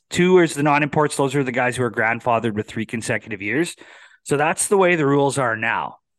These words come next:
Here's what they're looking to change it to. Teams in the B category, A will stay the same, unlimited imports. Teams in the B category will be allowed five imports. There's just five spots for people who aren't locals.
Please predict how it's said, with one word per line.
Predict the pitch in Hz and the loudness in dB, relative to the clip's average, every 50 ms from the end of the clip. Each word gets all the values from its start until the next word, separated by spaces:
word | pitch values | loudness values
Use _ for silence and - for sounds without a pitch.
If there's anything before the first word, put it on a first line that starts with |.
| _ _ _ _ _ _ _ _ _ _ _ _ _ _ _ | _ _ _ _ _ _ _ _ _ _ _ _ _ _ _
Here's | - - 170 190 180 | 0 2 2 4 4
what | 226 220 | 2 2
they're | - 196 | 4 4
looking | 175 160 - - 165 139 | 4 2 2 0 -2 -2
to | 139 | 0
change | - - 135 135 135 131 113 117 | -2 -2 -2 0 -2 -2 -4 -6
it | - | -8
to. | - - 98 80 76 _ _ _ _ _ _ _ _ | -8 -8 -8 -8 -10 _ _ _ _ _ _ _ _
Teams | - - 175 190 208 220 226 208 - - | -2 0 2 4 4 2 2 0 -2 -4
in | - 160 160 156 147 | -2 -2 0 0 0
the | 139 131 | -2 -2
B | 113 101 - 135 151 165 185 | -2 -2 -2 0 0 0 -2
category, | 170 - 185 170 170 175 175 165 180 180 185 202 233 226 - _ _ 139 | -2 0 2 2 2 2 2 2 4 4 4 4 2 -2 -6 _ _ 0
A | 151 175 190 | 2 4 4
will | 185 185 | 4 2
stay | - - 180 165 | 2 0 0 0
the | 160 160 | 0 0
same, | - 151 139 139 135 135 - _ _ _ - | 0 0 0 0 -2 -4 -6 _ _ _ -2
unlimited | 135 139 135 139 135 131 120 120 117 | 0 0 2 2 0 0 0 0 -2
imports. | 107 95 - - 90 90 - - - - - _ _ _ _ _ _ _ - - _ - - _ _ _ | -2 -6 -6 -6 -6 -6 -6 -10 -12 -14 -16 _ _ _ _ _ _ _ -20 -20 _ -20 -20 _ _ _
Teams | - 160 180 190 196 190 | 0 2 2 2 2 2
in | 202 196 | 2 0
the | 180 | 0
B | 139 - 139 147 165 | 0 0 0 0 0
category | 160 - 190 170 170 180 170 160 175 175 175 185 | 0 0 0 2 2 2 2 2 2 4 4 4
will | 185 165 160 147 | 4 4 4 4
be | 151 151 | 2 2
allowed | 135 139 131 131 131 117 | 2 4 4 2 2 0
five | - - - - 147 139 143 143 147 143 | -4 -12 -4 0 4 6 6 6 6 4
imports. | 131 120 104 - - 113 92 80 - - | 0 -4 -4 -4 -4 -4 -4 -6 -8 -12
There's | 110 101 | -12 -10
just | 117 107 - - | -10 -12 -12 -4
five | - 156 139 143 151 156 - | 0 2 2 4 2 2 -2
spots | - - - 123 123 123 127 - - | -4 -2 0 2 2 2 0 -2 -6
for | - - 107 | -10 -10 -8
people | - - 113 - 120 113 | -8 -8 -6 -4 -4 -2
who | 120 117 - - - | -2 -4 -4 -4 -4
aren't | 117 117 113 - | -4 -4 -4 -4
locals. | - 92 92 95 - - - - - - - | -8 -10 -10 -10 -10 -14 -14 -14 -14 -16 -18